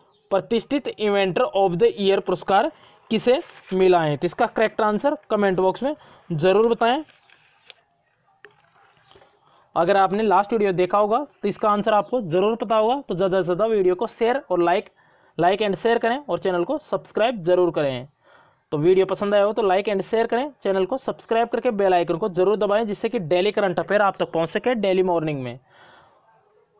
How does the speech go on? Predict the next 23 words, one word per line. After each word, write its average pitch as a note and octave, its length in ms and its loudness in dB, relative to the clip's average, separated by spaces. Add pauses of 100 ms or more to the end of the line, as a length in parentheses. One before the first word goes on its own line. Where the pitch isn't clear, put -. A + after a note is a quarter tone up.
(240)
अगर E3 180 0
किसी - 280 -4
भी A#3+ 100 -2
क्वेश्चन A#3 280 -2
से C4 140 -4
कोई G#3 200 0
भी A3 120 0
प्रॉब्लम F#3+ 360 0
हो A#3 180 0 (220)
तो G3+ 40 2
आप F#3 200 2 (120)
बिना F3 500 -2
झिझक G3+ 360 -4 (560)
कमेंट F#3+ 260 0
बॉक्स F3 220 2
में B3 160 -4
ज़रूर F#3+ 300 2
बताएं, A3 340 -2
या A3 100 0
अपनी G3 220 -2
प्रॉब्लम F3 360 -2
इन G3 100 -2
WhatsApp F#3+ 320 -2